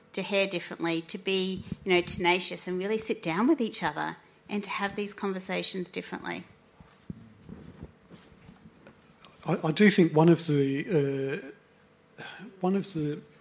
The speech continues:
Speaker 2: fundamental things is this structural discrimination around distress, mental wellness, mental ill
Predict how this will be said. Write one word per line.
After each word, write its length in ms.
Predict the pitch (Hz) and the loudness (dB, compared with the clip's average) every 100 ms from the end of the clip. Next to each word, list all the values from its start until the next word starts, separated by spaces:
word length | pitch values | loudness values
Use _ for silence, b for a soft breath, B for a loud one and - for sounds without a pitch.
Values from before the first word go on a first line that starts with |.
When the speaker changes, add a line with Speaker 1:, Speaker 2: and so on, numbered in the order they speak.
| - | -20
Speaker 2:
fundamental 1000 | - - - - 175 175 151 147 143 139 | -20 -20 -14 0 4 4 2 2 0 -2
things 320 | - 135 131 | -8 -8 -8
is 140 | 139 - | -8 -8
this 160 | 143 | -2
structural 1160 | - - - - - 180 - - - 143 139 139 139 | 0 0 -4 -10 -4 -2 -2 -4 -2 0 -2 -2 -2
discrimination 880 | 127 - 147 135 127 120 - 127 120 - B B B B - | 0 0 -2 -6 -6 -6 -8 -10 -16 -20 B B B B -10
around 840 | 143 147 147 151 147 147 143 139 - B B | -8 -6 -6 -4 -4 -4 -4 -8 -14 B B
distress, 880 | - - - 170 160 151 - - - - - - 143 | 0 0 0 0 0 2 0 -2 -14 -20 -20 -14 -8
mental 480 | 151 143 151 135 - _ _ _ 151 | -8 -8 -10 -10 -14 _ _ _ -6
wellness, 580 | 156 156 147 147 - - 196 | -2 0 -2 -4 -6 -8 -12
mental 360 | 147 139 156 143 - | -10 -10 -12 -14 -12
ill 180 | 139 | -12